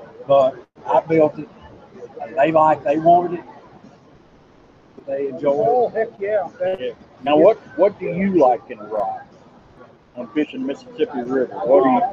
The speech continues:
Speaker 3: what are you looking for?
Speaker 1: All right, I like, for, for drifting, I want good,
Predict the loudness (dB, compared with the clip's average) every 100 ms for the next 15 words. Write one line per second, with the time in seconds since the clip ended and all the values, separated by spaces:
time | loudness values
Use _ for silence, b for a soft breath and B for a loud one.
0 | 4 4 4 0 2 2 0 -4 -10 -8
1 | -10 -12 -6 -2 0 -2 -4 2 4 6
2 | 4 4 2 2 0 -6 -18 -18 -8 -6
3 | -6 -8 -10 0 0 0 -4 -20 -20 -18
4 | -18 -14 -16 -14 -16 -16 -14 -12 -8 0
5 | 0 2 0 0 -4 -10 -14 -16 -6 -2
6 | 2 2 -2